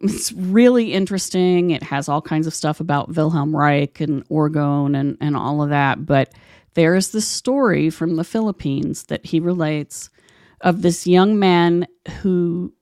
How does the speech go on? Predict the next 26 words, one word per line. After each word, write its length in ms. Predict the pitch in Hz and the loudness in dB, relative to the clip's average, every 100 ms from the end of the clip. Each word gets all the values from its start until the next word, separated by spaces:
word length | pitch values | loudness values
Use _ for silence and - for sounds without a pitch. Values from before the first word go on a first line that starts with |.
| _ | _
th-, 160 | 170 - | -4 -4
these 260 | 180 196 190 | 0 0 0
orbs 420 | - 220 220 214 | 2 4 4 0
had 180 | 214 185 | -4 -2
been 240 | 185 175 170 | -2 0 2
being 300 | 175 170 170 | 4 4 0
seen, 380 | - 147 143 | -4 -4 -4
these 200 | 151 147 - | -4 -6 -4
fireballs. 960 | - 175 156 - - - - - - _ _ _ - _ _ 190 | 0 2 0 -4 -8 -12 -16 -20 -20 _ _ _ -20 _ _ -14
So 220 | - 190 | -6 0
they 140 | 185 | 0
looked 440 | 180 208 240 - 214 | 2 2 2 0 -2
like, 560 | 202 185 180 - _ _ _ _ _ _ _ _ - | 2 4 2 -2 _ _ _ _ _ _ _ _ -4
they 160 | 196 | 0
didn't 320 | 202 294 285 233 | 2 0 0 0
look 220 | 220 214 | -2 0
like 180 | 185 180 | -2 0
literal 680 | 180 190 196 190 160 160 156 | 2 2 2 2 2 0 -4
fireballs, 880 | - - 196 196 180 160 143 156 | -8 0 2 2 0 0 -2 -2
but 200 | - 160 - | -6 -6 -2
they 120 | 151 | -4
glowed. 640 | 165 170 175 190 190 175 | -2 2 4 4 2 0
They 80 | 160 | -2
were 140 | 151 | -2
very 300 | 151 160 170 175 | -2 0 0 0
luminous. 840 | 165 175 175 175 165 170 - - | 0 2 2 2 0 -2 -8 -14